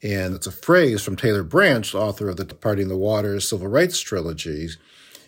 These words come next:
And he was in conversation with Isabel Wilkerson, author of Caste, about the rise of white domestic terrorism under Trump, particularly the Charlottesville march to defend the Confederate statues, where, you know, young woman Heather Heyer was killed. Now Trump says there are very good people on both sides.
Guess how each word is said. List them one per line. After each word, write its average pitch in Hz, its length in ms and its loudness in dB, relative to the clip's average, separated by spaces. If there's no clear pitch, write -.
And 113 260 0
he 135 120 4
was 131 100 6
in 123 100 2
conversation 107 540 0
with 95 100 -2
Isabel 104 220 -4
Wilkerson, 185 640 0
author 90 460 -8
of 90 160 -12
Caste, 117 640 2
about 95 680 -2
the 98 100 -6
rise 117 360 4
of 104 120 0
white 104 160 2
domestic 95 340 -4
terrorism 101 420 -2
under 95 200 -4
Trump, 175 360 0
particularly 92 800 -4
the - 80 -6
Charlottesville 113 1040 2
march 104 560 0
to - 80 -10
defend 104 400 0
the - 20 -2
Confederate 101 360 -2
statues, 160 440 2
where, 127 160 -4
you 101 100 -10
know, 104 80 -2
young 104 220 0
woman 110 240 0
Heather 107 220 -2
Heyer 104 200 -2
was 92 140 -8
killed. 156 380 2
Now 101 140 -4
Trump 104 220 -4
says 101 200 -4
there 107 140 -2
are - 20 -8
very 101 220 -2
good 95 180 -6
people 143 260 0
on 165 80 2
both 165 220 2
sides. 170 420 0